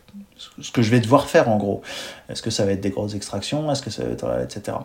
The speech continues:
Donc tu peux leur demander de faire des photos de l'intérieur de la bouche. Euh, et donc tout ça, ils te les, ils te les transfèrent. Et le bilan, bien sûr, il est chargé, c'est-à-dire ils vont regarder, euh,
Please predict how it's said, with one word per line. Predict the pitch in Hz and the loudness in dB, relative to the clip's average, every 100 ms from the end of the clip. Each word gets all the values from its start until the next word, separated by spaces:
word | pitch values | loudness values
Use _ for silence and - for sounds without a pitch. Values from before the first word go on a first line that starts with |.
| - | -8
Donc | - | -10
tu | - | -4
peux | - | 6
leur | 135 123 | 8 8
demander | 110 113 | 8 6
de | 117 | 4
faire | 110 95 | 0 -4
des | |
photos | 92 113 123 113 | -2 -2 0 2
de | |
l'intérieur | 107 107 101 98 | 2 2 -2 -2
de | |
la | 95 | -4
bouche. | 95 123 214 226 - - - - - - - | 0 0 0 -4 -8 -12 -16 -14 -16 -12 0
Euh, | 98 92 90 85 82 | 4 6 6 4 4
et | 90 95 | 2 2
donc | 98 | 0
tout | - | 0
ça, | - 147 | 4 6
ils | 147 | 4
te | 139 123 | 2 0
les, | 110 110 | 0 0
ils | - | -4
te | - | 0
les | 120 | -2
transfèrent. | - 120 - 98 - - | 0 -4 0 -2 -4 -4
Et | 101 | -4
le | |
bilan, | 95 110 131 | 0 6 8
bien | 131 104 | 8 4
sûr, | - 123 | 2 0
il | 95 | 2
est | 92 | 0
chargé, | 113 101 113 104 | 0 2 2 0
c'est-à-dire | - 123 113 101 | -6 0 2 2
ils | 101 | 0
vont | 107 | -2
regarder, | 95 98 92 101 113 110 | -2 0 0 2 2 2
euh, | - - | 0 -4